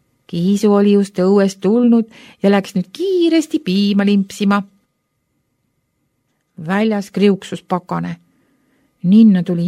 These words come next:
imelik tunne. Keegi justkui näpistas nina seestpoolt ja tillukesed karvakesed ninasõõrmes said liimiseks.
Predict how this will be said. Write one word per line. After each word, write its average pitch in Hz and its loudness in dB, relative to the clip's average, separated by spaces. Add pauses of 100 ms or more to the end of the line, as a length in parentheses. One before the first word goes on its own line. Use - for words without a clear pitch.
imelik 226 -2
tunne. 180 2 (540)
Keegi 196 -2
justkui 185 -4
näpistas 170 -6
nina 196 2
seestpoolt 190 -2 (460)
ja 170 -12
tillukesed 190 -4
karvakesed 185 -2
ninasõõrmes 208 -2
said 170 -6
liimiseks. 185 0